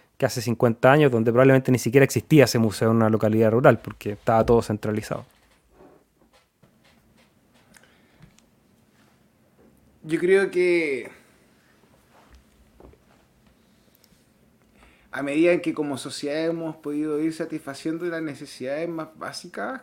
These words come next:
Speaker 2: como todo el, este entendimiento del patrimonio cultural o la admiración de esto, la reflexión del impacto de este, eh, o patrimonio histórico, que, eh,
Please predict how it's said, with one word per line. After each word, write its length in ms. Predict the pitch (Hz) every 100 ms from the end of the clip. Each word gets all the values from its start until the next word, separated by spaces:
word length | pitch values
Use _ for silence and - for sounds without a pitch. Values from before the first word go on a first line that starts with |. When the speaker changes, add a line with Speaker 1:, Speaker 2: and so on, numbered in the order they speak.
| _
Speaker 2:
como 380 | 151 143 135
todo 260 | 120 143 160
el, 160 | 165 160
este 200 | - 160
entendimiento 920 | 156 165 151 139 131 147 147 175 165
del 100 | 156
patrimonio 640 | 156 139 123 131 147 151
cultural 880 | 151 147 - 120 104 107 139 151 143
o 40 |
la 120 | 123
admiración 760 | 110 110 98 - - 143 139 123
de 100 | 135
esto, 280 | 143 - 131
la 140 | 120
reflexión 640 | 98 92 92 92 - 135 135
del 160 | 131
impacto 600 | 117 101 - 135 - - 147
de 80 |
este, 440 | 151 - 160 151 151 _ _ _ _ _
eh, 60 | -
o 180 | 117
patrimonio 360 | 110 113 120 143
histórico, 540 | 120 - 156 113 87 _ _ _ _ _ _ _ -
que, 640 | 120 110 101 85 62 - -
eh, 720 | 127 110 101 92 60 -